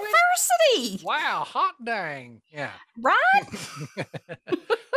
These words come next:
Speaker 2: What are the current problems that prevent Aerith from being a bigger player on the stage? I think we have this figured out. It's the fact that she has this quest. She has this drive to
Speaker 1: Mm-hmm.
Speaker 2: see baby human,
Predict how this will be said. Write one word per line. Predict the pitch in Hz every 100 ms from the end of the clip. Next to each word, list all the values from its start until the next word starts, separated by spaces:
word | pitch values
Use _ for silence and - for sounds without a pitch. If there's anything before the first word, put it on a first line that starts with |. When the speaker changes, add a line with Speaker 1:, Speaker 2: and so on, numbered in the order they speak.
| 539 _ 640 _ _ _ _ _ _ _ _ _ _
Speaker 2:
What | 143 190 240 -
are | 151 147 143 147 151 151
the | 135
current | - 202 190 -
problems | 160 147 135 123 120 123
that | 120 131
prevent | - 131 131 131 135
Aerith | 127 117 107
from | 120
being | 113 120
a | 117
bigger | 117 113 110
player | - 117
on | 110
the | 107
stage? | - 110 95 98
I | 107
think | - 185 190 - -
we | 160 151
have | 160 160 160
this | 170 160 -
figured | - 170 170
out. | 165 165
It's | 135 - -
the | 131
fact | 139 139 -
that | 127 120
she | - 143
has | 123 131 135
this | 123 127
quest. | - - 131 107 -
She | - 120
has | 98 123 120
this | 113 110 -
drive | 120 110 117 135 143 139 _ -
to | 123 113
Speaker 1:
Mm-hmm. | 110 208 208 196 214
Speaker 2:
see | 117 117 _ _ -
baby | 120 127 127 123 120
human, | - 131 123 113 107 107